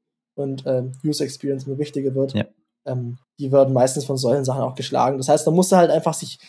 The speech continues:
Speaker 1: die Zeit, die man früher vielleicht in solche Sachen investiert hat, jetzt mal shiften auf Sachen wie, okay, wie kann ich Leute besser ansprechen, anders ansprechen, äh, persönlicher oder halt mit einer Botschaft, die einfach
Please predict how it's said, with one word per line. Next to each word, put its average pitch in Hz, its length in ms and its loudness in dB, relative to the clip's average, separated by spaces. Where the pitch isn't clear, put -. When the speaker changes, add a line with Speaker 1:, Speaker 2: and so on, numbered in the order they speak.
Speaker 1:
die 165 80 -6
Zeit, 190 380 6
die 185 60 2
man 170 120 4
früher 196 260 6
vielleicht 165 320 2
in 160 60 -4
solche 180 240 6
Sachen 175 180 4
investiert 156 380 -2
hat, 156 140 0
jetzt - 160 -8
mal 143 140 2
shiften 180 520 -2
auf 147 340 2
Sachen 143 360 -2
wie, 147 160 -4
okay, 147 260 -2
wie 151 100 -8
kann 143 220 2
ich 143 240 -4
Leute 139 460 2
besser 156 360 4
ansprechen, 151 560 0
anders 156 280 2
ansprechen, 143 680 -2
äh, 131 460 -2
persönlicher 151 800 2
oder 139 160 0
halt 135 240 2
mit 143 120 -4
einer 139 140 2
Botschaft, 180 480 6
die 135 100 4
einfach 151 460 2